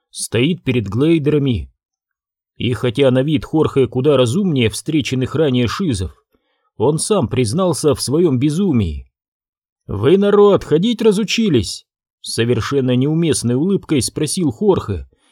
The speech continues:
«Или шизов боитесь? Думаете, они валят людей на землю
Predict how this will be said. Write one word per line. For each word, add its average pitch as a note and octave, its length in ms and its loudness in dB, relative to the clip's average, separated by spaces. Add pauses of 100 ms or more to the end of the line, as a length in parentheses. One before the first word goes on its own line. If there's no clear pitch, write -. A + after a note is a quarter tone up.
«Или G3+ 500 4
шизов D#3+ 480 0
боитесь? F3+ 640 0 (480)
Думаете, D#3+ 760 4
они C3+ 220 2
валят F#3 340 2
людей F3+ 300 0
на D3+ 100 2
землю G3 640 2